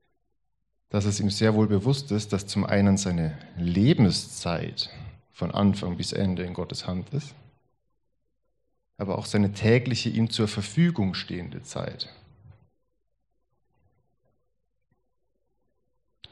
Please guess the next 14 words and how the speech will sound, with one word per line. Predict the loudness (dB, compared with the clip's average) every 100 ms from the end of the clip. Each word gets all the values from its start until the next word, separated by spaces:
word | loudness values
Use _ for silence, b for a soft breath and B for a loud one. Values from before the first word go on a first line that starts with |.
| _ -2
Und | 2
weil | 4 4
das | 2
von | 2 2
Gott | 2 -2
kommt | 0 2 2
und | 0
David | 0
es | 0
versta-, | -2 2 0 0 -4
verstanden | 0 2 4 4 2
hat, | 2 0 -4 -2
weiß | 2 0 0
er, | 0 2 0